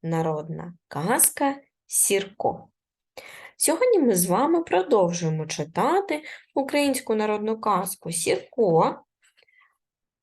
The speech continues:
Виконаємо вправи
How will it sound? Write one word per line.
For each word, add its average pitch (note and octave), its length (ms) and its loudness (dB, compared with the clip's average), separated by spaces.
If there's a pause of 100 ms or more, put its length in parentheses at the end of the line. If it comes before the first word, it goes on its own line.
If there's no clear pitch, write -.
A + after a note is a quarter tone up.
(480)
Виконаємо F3+ 920 0
вправи E3+ 840 0